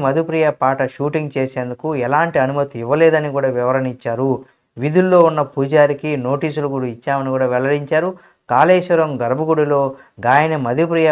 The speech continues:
పాట చిత్రీకరించిన విషయం తెలిసిందే. దీనికి ఒక ప్రముఖ మీడియా సంస్థ కూడా కథనం ప్రచారం, అంటే కథనం ప్రసారం చేయడంతో, ఈ వీడియోకి సంబంధించి, ఈ షూటింగ్కి సంబంధించి ఒక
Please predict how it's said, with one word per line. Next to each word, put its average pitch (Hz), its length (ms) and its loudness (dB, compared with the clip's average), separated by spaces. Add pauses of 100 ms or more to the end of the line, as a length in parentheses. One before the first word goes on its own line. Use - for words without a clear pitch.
(100)
పాట 135 180 2 (140)
చిత్రీకరించిన 139 680 -4 (140)
విషయం 139 220 -6 (100)
తెలిసిందే. 131 420 -2 (520)
దీనికి 151 440 0 (420)
ఒక 139 100 0 (800)
ప్రముఖ 165 260 0 (520)
మీడియా 156 260 2 (100)
సంస్థ 139 320 -6
కూడా 131 160 0 (440)
కథనం 160 360 0
ప్రచారం, 143 480 -2 (160)
అంటే 127 160 0 (440)
కథనం 151 300 0 (400)
ప్రసారం 156 420 0 (100)
చేయడంతో, 139 440 -2 (160)
ఈ - 20 -6 (100)
వీడియోకి 135 360 -2
సంబంధించి, 131 480 -6
ఈ - 80 -6
షూటింగ్కి 143 400 -6
సంబంధించి 127 460 -8 (380)
ఒక 127 100 -2